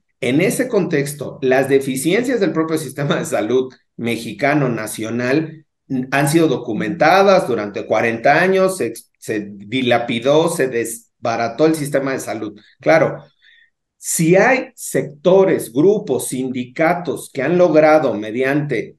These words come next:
la, eh, la obtención de los contratos colectivos o de negociaciones patronales o de negociaciones al interior de las propias dependencias o de las entidades,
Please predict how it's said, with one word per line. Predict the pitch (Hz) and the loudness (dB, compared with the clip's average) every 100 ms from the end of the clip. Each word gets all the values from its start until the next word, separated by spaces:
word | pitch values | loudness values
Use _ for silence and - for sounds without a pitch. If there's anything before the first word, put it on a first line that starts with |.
| _ | _
la, | 98 101 104 104 104 101 101 | -8 -4 -2 -2 -2 -4 -6
eh, | 110 - | -6 -6
la | 113 | -6
obtención | 101 110 110 151 151 156 | -6 -8 -4 2 2 2
de | 117 113 | 2 0
los | 107 - | -2 -6
contratos | 104 131 139 175 | -4 -2 -2 0
colectivos | 139 123 - 151 156 135 117 - | 0 0 -2 2 2 2 0 -4
o | - 127 131 | -2 0 2
de | 135 | 2
negociaciones | 131 113 113 - 113 147 151 160 151 - 127 | 2 0 -4 -4 -2 0 2 2 0 -4 -6
patronales | - 113 107 117 127 131 123 120 | -2 -4 -4 -2 0 0 0 -2
o | - 135 | 0 2
de | 131 | 2
negociaciones | 127 120 120 117 120 135 151 147 - | 0 -2 -4 -4 -4 -2 -2 -2 -4
al | 117 120 | -4 -2
interior | 113 123 135 143 | -4 -2 -2 0
de | |
las | 131 120 | -2 -4
propias | 131 139 135 | -4 -2 -2
dependencias | 123 113 120 123 120 110 | -4 -4 -4 -4 -4 -4
o | |
de | 104 | -6
las | 104 | -6
entidades, | 120 - 117 123 117 | -8 -6 0 2 0